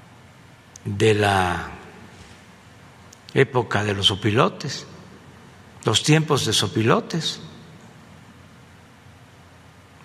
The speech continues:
Así, a ese nivel de irracionalidad, y todo por el dinero.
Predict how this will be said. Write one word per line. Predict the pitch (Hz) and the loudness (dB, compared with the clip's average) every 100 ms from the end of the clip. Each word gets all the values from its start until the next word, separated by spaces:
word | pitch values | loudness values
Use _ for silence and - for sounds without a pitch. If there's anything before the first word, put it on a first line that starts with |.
| - - - - - | -20 -20 -20 -20 0
Así, | 117 113 - 180 247 240 | 2 4 4 4 4 6
a | 139 | 6
ese | 175 - 190 | 6 4 4
nivel | 160 156 214 254 233 - - - - - - - - - - - - - - - - - - - - - - - - - - - - | 4 4 4 2 -6 -10 -14 -14 -14 -16 -18 -20 -20 -20 -20 -20 -20 -20 -20 -20 -20 -20 -20 -20 -20 -20 -20 -20 -20 -20 -20 -12 0
de | 120 120 113 101 101 117 | 4 6 6 4 4 4
irracionalidad, | 127 113 113 120 120 117 117 113 139 180 233 - - - - - - - - - - - - - | 4 6 4 2 2 4 4 4 4 4 0 -6 -12 -14 -16 -18 -20 -20 -20 -20 -20 -20 -8 0
y | 143 | 2
todo | - 202 190 | 6 6 6
por | 147 147 | 6 6
el | 131 | 6
dinero. | 127 127 165 180 160 156 143 | 4 4 6 6 6 4 2